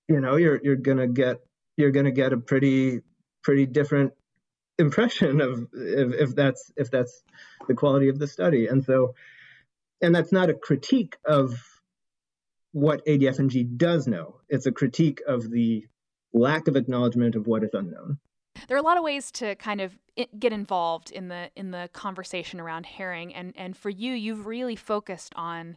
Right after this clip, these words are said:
Speaker 2: on the model and in the last couple of years, and really, really kind of been at the heels of A D F N G at all these meetings asking questions. You know, it's, it's co-, it's super complicated,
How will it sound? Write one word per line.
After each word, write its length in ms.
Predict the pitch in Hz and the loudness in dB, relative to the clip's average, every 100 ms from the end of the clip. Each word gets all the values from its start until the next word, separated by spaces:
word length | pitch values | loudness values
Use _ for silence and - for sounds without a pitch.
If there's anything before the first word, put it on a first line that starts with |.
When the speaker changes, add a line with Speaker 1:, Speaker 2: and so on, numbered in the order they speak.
| _ - - _ | _ -20 -20 _
Speaker 2:
on 220 | 185 180 185 | -10 -8 -8
the 80 | |
model 580 | 185 196 254 208 160 - - | -6 -2 -2 -2 -6 -10 -14
and 500 | 190 190 180 180 175 | -10 -8 -10 -12 -14
in 140 | - | -12
the 80 | 196 | -10
last 260 | 185 170 - | -10 -10 -10
couple 300 | 190 180 180 | -16 -14 -14
of 80 | 175 | -12
years, 320 | 175 175 180 | -10 -10 -12
and 240 | 196 185 | -14 -12
really, 480 | 208 240 240 196 - | -10 -8 -8 -10 -14
really 280 | 202 226 214 | -12 -10 -10
kind 200 | - 202 | -10 -12
of 140 | 180 | -10
been 300 | 180 196 196 - - - - | -10 -8 -10 -14 -20 -18 -6
at 220 | 202 185 | -4 -4
the 40 | |
heels 400 | 208 - 254 247 | -10 -4 -2 -2
of 120 | 202 170 | -4 -10
A 120 | 185 | -10
D 140 | 185 | -8
F 160 | 180 180 | -10 -10
N 100 | 190 | -12
G 200 | 196 196 | -10 -8
at 80 | 180 | -4
all 160 | 208 | -4
these 180 | 226 202 | -6 -10
meetings 340 | 190 185 180 | -14 -14 -12
asking 360 | 170 165 - 180 | -10 -12 -12 -12
questions. 680 | 175 220 - 220 208 208 - - - - | -6 -6 -6 -8 -8 -10 -16 -20 -18 -8
You 120 | 240 | -4
know, 160 | 214 | -2
it's, 320 | 208 208 - - - | -4 -4 -10 -10 -4
it's 340 | 226 - - | -4 -4 -12
co-, 200 | - - | -12 -8
it's 200 | 247 - | -8 -4
super 360 | - 311 285 254 | -4 -2 -4 -4
complicated, 800 | 285 330 277 226 185 170 156 | -4 -4 -6 -8 -10 -10 -12